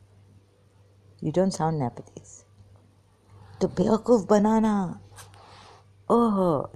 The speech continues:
तो सच जो मुझे नहीं मिलेगा उस पे। और फिर उल्टा ना, he's added to the problem. I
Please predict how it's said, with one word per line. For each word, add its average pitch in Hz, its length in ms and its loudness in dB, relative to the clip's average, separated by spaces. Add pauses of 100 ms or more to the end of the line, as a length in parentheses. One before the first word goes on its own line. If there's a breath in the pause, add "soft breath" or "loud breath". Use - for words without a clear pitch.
तो 170 100 0
सच 185 420 -2
जो 208 120 4
मुझे 185 300 0
नहीं 180 140 0
मिलेगा 170 420 0 (100)
उस - 200 -10
पे। 151 180 -6 (960 loud breath)
और 165 120 0
फिर 185 100 2
उल्टा 175 380 0
ना, 160 180 2 (320)
he's 139 300 -8 (300)
added 139 320 0
to 123 80 -8
the 123 100 -10
problem. 123 420 -6 (140)
I 127 100 0